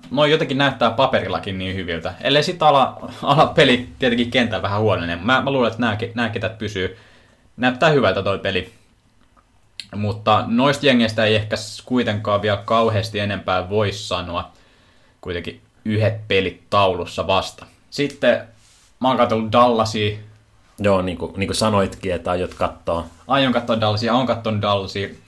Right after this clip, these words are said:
Speaker 1: Ainakin tosta Toronto-Dallas-pelin. Aivan niinku törkeätä tykitystä, ilotulitusta. Seitsemän neljä taisi päättyä Torontolle.
Speaker 2: Tää oli kauden eka peli molemmilta.
Speaker 1: Ei, tää oli, tää oli itse asiassa,
Speaker 2: Vai?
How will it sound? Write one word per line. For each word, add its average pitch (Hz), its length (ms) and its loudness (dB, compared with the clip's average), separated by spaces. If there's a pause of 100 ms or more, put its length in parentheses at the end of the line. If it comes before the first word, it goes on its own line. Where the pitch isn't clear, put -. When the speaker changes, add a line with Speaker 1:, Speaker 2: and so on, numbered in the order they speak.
(680)
Speaker 1:
Ainakin 110 220 -6
tosta 110 280 -2
Toronto-Dallas-pelin. 101 1300 2 (1300)
Aivan 101 360 2
niinku 95 480 -4 (300)
törkeätä 104 360 2 (100)
tykitystä, 110 520 0
ilotulitusta. 101 720 0
Seitsemän 104 420 -2
neljä 92 180 -4
taisi 92 240 -4
päättyä 95 500 -6
Torontolle. 98 600 -2 (760)
Speaker 2:
Tää 104 100 6
oli 104 80 4
kauden 98 280 4
eka 87 160 -2
peli 80 400 -8
molemmilta. 73 600 -12 (100)
Speaker 1:
Ei, 131 180 4
tää 147 180 10
oli, 139 180 8
tää 143 180 6
oli 139 160 6
itse 127 180 -2
asiassa, 113 220 -2
Speaker 2:
Vai? 85 220 -8